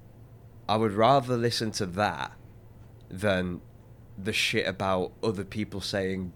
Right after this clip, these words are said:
what I do creatively isn't realistic, which might not necessarily be a healthy approach, but even if I listen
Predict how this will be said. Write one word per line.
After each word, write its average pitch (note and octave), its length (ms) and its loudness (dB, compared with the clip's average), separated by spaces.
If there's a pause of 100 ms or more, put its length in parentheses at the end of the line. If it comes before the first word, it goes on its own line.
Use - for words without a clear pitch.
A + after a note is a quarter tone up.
(240)
what G#2 220 4
I G2+ 160 2
do F#2+ 340 0
creatively F#2 840 -2 (360)
isn't F#2+ 260 -4
realistic, F#2 840 -2 (1200)
which - 500 0
might G#2+ 220 2
not A2+ 160 0
necessarily G#2 500 2
be G#2 160 0
a F#2 80 0
healthy A2+ 400 2
approach, F#2+ 680 -4 (840)
but F#2 320 0 (1500)
even A#2+ 380 4
if A2+ 180 2
I A2 100 6
listen G2+ 560 0